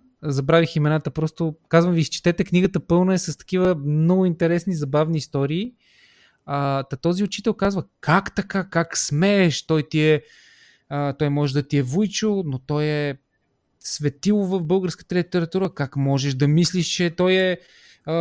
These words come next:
б-, образите, които е споменал там, са всъщност събирателно от не знам си какво, ами точно обратното. Един вид.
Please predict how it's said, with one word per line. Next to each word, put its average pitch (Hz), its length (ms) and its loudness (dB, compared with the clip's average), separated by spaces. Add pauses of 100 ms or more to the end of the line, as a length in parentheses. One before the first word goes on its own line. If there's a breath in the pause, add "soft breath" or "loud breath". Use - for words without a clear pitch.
(760)
б-, 165 200 -6
образите, 190 800 0
които 196 320 -2
е 185 80 0
споменал 185 520 -4
там, 196 380 -2
са 170 680 -2 (200)
всъщност 190 400 -4
събирателно 185 640 0
от 175 120 -6
не 180 80 -4
знам 190 200 -2
си 196 140 -6
какво, 196 300 -2
ами 156 240 -4
точно 185 340 -6
обратното. 180 640 -2 (240)
Един 156 280 0
вид. 208 220 -4